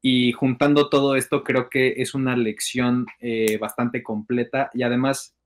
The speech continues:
eh, en, en adición, tengo que decir que soy una persona que está peleada con el concepto de destino, porque no me gusta creer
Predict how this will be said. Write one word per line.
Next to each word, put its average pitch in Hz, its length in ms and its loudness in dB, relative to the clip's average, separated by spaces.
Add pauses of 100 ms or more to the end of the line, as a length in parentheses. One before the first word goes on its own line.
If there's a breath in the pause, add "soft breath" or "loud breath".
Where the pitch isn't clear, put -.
(260)
eh, 131 280 -2
en, 139 220 -4
en 151 180 2
adición, 135 680 0 (600)
tengo 151 220 4
que 147 120 2
decir 131 320 0
que 143 220 2
soy 139 160 2
una 147 200 0
persona 127 420 0
que - 80 -4
está 123 480 -2 (340)
peleada 135 640 4
con 113 400 -2
el 117 180 -4
concepto 117 480 -2
de 120 140 4
destino, 135 760 0 (920)
porque 135 240 4
no 151 100 6
me 160 100 4
gusta 160 340 2
creer 123 540 4